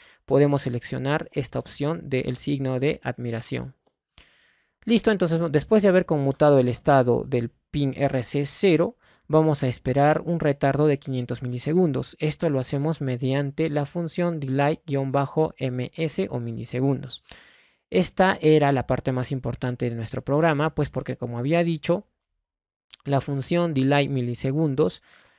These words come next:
necesita como parámetro la frecuencia del oscilador que acabamos de configurar como oscilador interno a ocho megahertz.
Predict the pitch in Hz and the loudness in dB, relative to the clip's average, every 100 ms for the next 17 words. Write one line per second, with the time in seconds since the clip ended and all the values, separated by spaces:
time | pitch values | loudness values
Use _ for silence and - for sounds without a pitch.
0 | _ _ _ 147 131 143 190 180 175 147 | _ _ _ -2 0 0 0 0 0 0
1 | 131 127 127 143 139 135 151 160 139 - | 0 2 2 4 2 0 2 4 2 0
2 | 127 - 135 127 127 117 117 117 120 117 | -2 0 0 2 2 0 0 -4 -4 2
3 | 147 143 135 - 120 123 120 117 120 113 | 4 4 0 -2 -2 0 -2 -4 -8 -6
4 | 120 123 131 156 - _ _ - 165 165 | -4 0 2 0 -4 _ _ 4 4 4
5 | 147 - 120 123 131 143 147 147 151 151 | 0 0 -2 2 2 2 0 0 -2 -4
6 | 123 120 - 123 160 147 - 123 - | -4 -6 -6 -2 0 0 -4 -12 -14